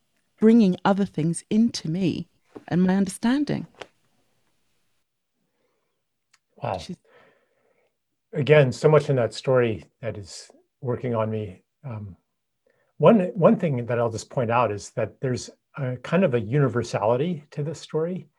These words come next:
Speaker 2: You know,
Speaker 1: Mm-hmm.
Speaker 2: it's a very personal, specific story, but I think probably many, many people listening to this can feel the story, like, to feel, even if maybe you didn't have that kind of relationship with your father,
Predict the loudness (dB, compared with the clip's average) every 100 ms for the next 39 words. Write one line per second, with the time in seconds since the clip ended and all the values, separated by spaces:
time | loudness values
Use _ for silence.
0 | _ _ _ -6 -4 -4 -4 2 4 4
1 | 0 -4 -4 -6 -8 -8 -10 -8 -8 -10
2 | -4 -2 0 -2 -8 _ 0 0 -2 _
3 | _ _ _ -4 0 0 0 0 2 0
4 | 0 0 0 0 0 -2 -2 -4 0 2
5 | 2 0 _ _ _ _ _ _ -4 -4
6 | 0 -2 -2 -2 -2 -2 -8 -14 _ _
7 | _ _ _ _ _ -6 -4 -4 -10 -6
8 | 2 4 4 0 -14 -20 _ _ _ _
9 | _ _ _ -4 -4 0 2 2 0 -10
10 | -6 -6 -6 -10 0 2 2 2 0 2
11 | 2 2 0 0 0 -2 -4 -4 -4 -2
12 | -2 -4 -6 -20 _ _ _ _ -4 0
13 | 0 -2 -4 -6 -8 -8 -8 -4 -2 2
14 | 4 4 2 -8